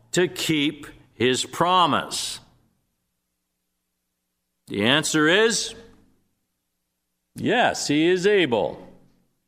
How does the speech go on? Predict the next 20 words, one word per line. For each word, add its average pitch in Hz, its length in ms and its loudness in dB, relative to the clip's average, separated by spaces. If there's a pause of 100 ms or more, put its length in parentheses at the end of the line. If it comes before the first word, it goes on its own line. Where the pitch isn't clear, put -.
(680)
Now, 214 540 0 (420)
I 175 140 6
want 233 340 2
you 214 180 4
to, 156 300 2
this 170 240 0
Christmas, 185 640 -2
uh, 143 240 2
and 139 180 0
my, 135 380 0 (100)
my 143 220 -2
theme 180 400 0
is 139 320 2
the 135 100 0
glory 143 480 2
of 113 140 -2
God 123 420 2
in 107 160 0
Jesus 110 440 -4
Christ, 139 680 -2